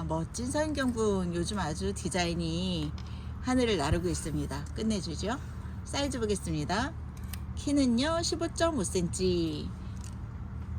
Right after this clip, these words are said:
대략 십오점오 센치가 평균이고요. 왼쪽 아이는 조금 커요. 힌트예요. <laughs> 지름 십삼 센치 나옵니다. 내경 보시면 십일점오 센치 나오고요. 몸매도 예쁘고요. 색감도 예쁘고.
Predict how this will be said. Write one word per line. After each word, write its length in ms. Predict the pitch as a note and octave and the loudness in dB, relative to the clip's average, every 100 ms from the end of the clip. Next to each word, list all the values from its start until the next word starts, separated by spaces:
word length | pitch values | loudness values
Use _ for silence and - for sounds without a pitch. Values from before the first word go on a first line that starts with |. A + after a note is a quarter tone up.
| - - - - | -6 -8 -6 0
대략 320 | F3+ G3 B3+ | 2 2 2
십오점오 460 | - E4+ E4+ D4 F3+ | -2 -2 -2 0 0
센치가 420 | A3+ A#3 A#3 G#3 | 0 -2 0 -2
평균이고요. 840 | G#3+ D4 D#4+ D#4 A#3 F#3 G3+ C4+ F3 | -2 -4 -2 0 0 0 -2 -2 -2
왼쪽 300 | F3 F#3 G3 | -2 0 -2
아이는 180 | E3 F#3 | -2 -4
조금 240 | D4 C#4 | -2 -2
커요. 460 | C4 D#4 D#4 A#3+ - | -2 -2 0 -2 -4
힌트예요. 540 | - E4+ - F#3 D3+ E3+ E3+ G#3 - F#3+ | -4 -4 -2 -2 0 0 4 4 4 -2
<laughs> 360 | - - - | -2 -4 -4
지름 300 | - G#3+ A#3 | 4 6 6
십삼 480 | B3+ E4+ - E4 E4 | 4 2 2 2 2
센치 340 | E4 B3+ A#3+ G#3 | 2 2 2 2
나옵니다. 680 | E3 E3 D3+ F3 A3 A#3 | 0 -2 -2 2 4 4
내경 340 | A3+ E3 G#3 A#3 | 4 2 2 2
보시면 580 | A#3+ - B3 D#4 E4 E4+ | 2 2 4 4 4 2
십일점오 640 | F4+ F4 E4 E4 D#4 G3 | 2 2 4 4 4 4
센치 320 | F#3+ B3 G#3+ | 2 2 2
나오고요. 760 | F3 D#3 D3 D3 F3+ C4 D#4 - - - - - - - - - - - - | 2 0 0 2 2 2 -2 -4 -6 -8 -6 -4 -4 -6 -6 -6 -6 -6 0
몸매도 440 | F#3 F#3+ G3+ F#3+ | 4 6 6 4
예쁘고요. 560 | D3+ - E3 E3+ G#3+ A3+ | 2 0 -2 0 0 0
색감도 500 | C#4+ - C#4 A#3+ E3 | -2 0 2 4 2
예쁘고. 460 | D3 - C3+ - | 0 -4 -4 -4